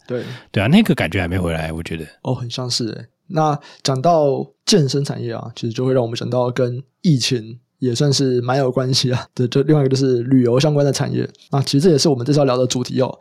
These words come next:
Speaker 1: 我们这次也是在看这个《今周刊》第一千三百四十八期，然后在这一期它的标题是这个“晶片战争”啊，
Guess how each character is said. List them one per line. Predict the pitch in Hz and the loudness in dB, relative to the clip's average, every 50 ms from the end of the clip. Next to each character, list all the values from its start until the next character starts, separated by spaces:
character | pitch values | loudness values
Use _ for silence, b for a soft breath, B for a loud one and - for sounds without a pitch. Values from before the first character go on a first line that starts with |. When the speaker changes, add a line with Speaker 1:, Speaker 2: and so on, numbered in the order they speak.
| B B B B B | B B B B B
Speaker 1:
我 | - | -6
们 | 123 120 | -4 0
这 | 131 151 | 2 2
次 | 143 - 156 127 | 4 4 4 4
也 | 117 120 | 4 2
是 | - 151 139 127 127 123 120 120 127 | 2 4 4 4 4 4 2 0 -2
在 | - 143 135 127 123 | -2 0 0 0 2
看 | - 139 123 | 0 0 0
这 | 123 127 | 2 2
个 | 123 117 117 | 0 2 2
《今 | - 147 151 | 4 4 4
周 | 156 160 147 | 6 4 2
刊》 | 147 - 139 135 135 147 156 - _ _ | 2 2 2 0 0 -4 -8 -12 _ _
第 | - 151 135 120 113 156 - - | 2 2 2 2 0 -4 -8 -2
一 | _ 196 165 | _ 2 2
千 | 143 - - - 151 156 151 | 4 4 2 4 4 4 4
三 | - 160 151 143 | 4 4 2 4
百 | 135 123 113 | 4 2 0
四 | 113 - - 131 | 0 0 0 0
十 | - 127 | 0 0
八 | - 120 120 120 | 0 0 0 0
期， | 120 - - - - 139 B B B B B B B B _ | 0 -2 -4 -4 -10 -14 B B B B B B B B _
然 | - 120 | -2 0
后 | 120 | 2
在 | 123 131 | 2 4
这 | - 170 165 | 4 4 4
一 | |
期 | 156 - 135 | 4 4 2
它 | 120 143 147 | 2 4 2
的 | 135 | 4
标 | 127 160 151 151 | 4 4 4 4
题 | 156 - 123 | 2 2 0
是 | 117 - - 127 117 | -2 0 -2 -2 -2
这 | 120 127 | -2 -4
个 | - 120 113 | -4 -4 -6
“晶 | 117 - 147 147 | -2 0 0 2
片 | 151 175 135 123 | 4 2 2 2
战 | 151 135 123 | 0 0 0
争” | 117 120 117 113 | -2 -6 -6 -6
啊， | - - | -10 -14